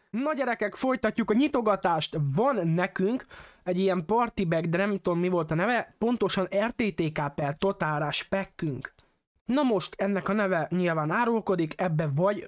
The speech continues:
totárásos játékos kaphatunk a legszarabbtól a legjobbig, vagy pedig a Road to the Knockout játékost a legrosszabbtól a legjobbig, tehát bárki. Ezt hagyjuk utoljára, van egy-két csomag,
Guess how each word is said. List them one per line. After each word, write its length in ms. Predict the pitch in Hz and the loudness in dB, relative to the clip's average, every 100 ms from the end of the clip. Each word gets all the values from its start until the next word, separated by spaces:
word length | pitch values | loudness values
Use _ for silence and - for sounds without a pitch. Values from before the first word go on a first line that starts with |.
| - | -4
totárásos 800 | 247 240 262 240 220 - 220 - | -2 0 0 2 2 2 0 2
játékos 480 | 208 202 190 190 - | 0 0 0 0 0
kaphatunk 540 | 185 160 185 185 180 | -2 0 0 0 -2
a 120 | - 170 | 0 0
legszarabbtól 760 | 170 175 - 175 160 156 160 | 2 0 -2 0 -2 -2 0
a 40 | |
legjobbig, 640 | 151 202 247 214 185 160 160 | 0 0 0 0 2 0 0
vagy 160 | 160 165 | 0 -2
pedig 320 | 160 139 135 | -2 -4 -2
a 60 | 139 | -2
Road 220 | 175 196 | 0 0
to 100 | 175 | 0
the 100 | 156 | 0
Knockout 480 | 160 160 - 147 135 | 0 -2 -2 -2 0
játékost 640 | 208 220 202 175 170 - - - - | 0 0 -2 0 -2 -4 -12 -18 -6
a 20 | |
legrosszabbtól 760 | 139 180 190 - 170 156 165 160 | -4 0 0 0 -4 -2 -2 0
a 80 | 269 | 0
legjobbig, 500 | 262 165 160 151 139 | 0 0 0 0 -2
tehát 180 | 151 156 | -2 0
bárki. 420 | 156 156 269 269 - - - | -2 -2 -4 -6 -10 -20 -6
Ezt 300 | 202 226 - | -4 -4 -2
hagyjuk 340 | 202 190 180 | -2 0 0
utoljára, 600 | 220 - 175 160 160 180 | -2 0 0 2 2 0
van 180 | 202 285 | 2 2
egy-két 340 | 285 - 226 208 | 0 0 -2 0
csomag, 440 | 220 196 147 131 | 0 0 -2 -6